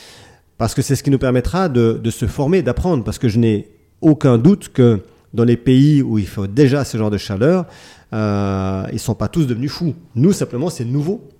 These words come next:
Et on sait pas réagir par rapport à ça. On n'a pas les adaptations encore, euh, mises en place. Donc, il va falloir qu'on y, qu'on y travaille.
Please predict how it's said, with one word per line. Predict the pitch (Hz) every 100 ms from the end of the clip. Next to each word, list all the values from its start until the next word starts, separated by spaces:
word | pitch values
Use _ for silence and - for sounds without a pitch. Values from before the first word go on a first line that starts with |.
| _ _ -
Et | 117
on | 113
sait | -
pas | 131 214
réagir | 151 113 104 117
par | -
rapport | 98 98 101
à | 98
ça. | -
On | 175
n'a | 107
pas | 147
les | 131
adaptations | 113 110 117 101 117
encore, | 107 104 110
euh, | 98 95
mises | 95
en | 95
place. | 127 196
Donc, | 143 104
il |
va | 104
falloir | 107 139
qu'on | - 110
y, | 101
qu'on | - 110
y | 117
travaille. | - 95 131 180